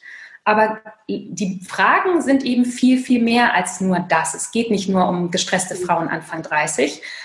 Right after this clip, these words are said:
Speaker 1: Und deswegen schrieb mir auch mal so ein junger Mann, äh, der bei einer Thalia-Buchhandlung, ähm,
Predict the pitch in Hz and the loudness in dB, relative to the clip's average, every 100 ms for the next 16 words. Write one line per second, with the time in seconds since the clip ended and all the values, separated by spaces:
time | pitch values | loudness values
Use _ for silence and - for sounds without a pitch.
0 | - 196 202 208 196 254 240 214 220 190 | -8 -2 0 0 0 0 0 2 2 0
1 | 196 190 202 202 190 185 226 214 190 190 | 0 0 2 2 2 2 2 2 4 4
2 | 190 185 - - 190 180 180 175 170 - | 2 -6 -16 -2 0 2 2 4 2 0
3 | 175 339 226 208 - 185 190 190 185 180 | 2 2 0 -2 -2 -4 0 0 2 2
4 | 175 175 185 | 0 -2 -4